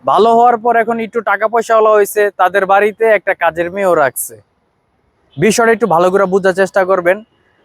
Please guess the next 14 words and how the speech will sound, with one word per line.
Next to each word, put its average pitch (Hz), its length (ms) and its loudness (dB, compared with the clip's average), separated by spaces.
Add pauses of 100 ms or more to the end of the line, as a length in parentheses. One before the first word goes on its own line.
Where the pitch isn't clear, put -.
(160)
তাদের 185 240 2
বাড়িতে 220 380 0
একটা 247 260 0
কাজের 202 340 0
মেয়ে 226 140 0
রাখছে। 175 400 -2 (760)
তো 175 80 -2
কাজের 202 380 0
মেয়ের 285 180 4
সাথে 269 520 0 (1500)
অনৈতিক 240 680 0
মেলামেশা 240 720 0 (240)
ছিল 226 200 0 (280)
ইসমাইলের। 190 580 0